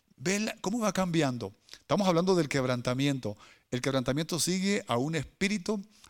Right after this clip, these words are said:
a, a un pobre de espíritu. ¿Ve? Entonces,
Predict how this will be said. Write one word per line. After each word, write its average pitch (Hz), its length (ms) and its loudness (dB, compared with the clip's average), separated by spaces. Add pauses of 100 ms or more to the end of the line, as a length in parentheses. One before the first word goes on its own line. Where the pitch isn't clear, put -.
(100)
a, 123 100 0
a 127 160 0
un 160 180 0
pobre 185 320 6
de 131 120 0
espíritu. 107 480 -4 (560)
¿Ve? 151 260 -2 (380)
Entonces, 233 500 4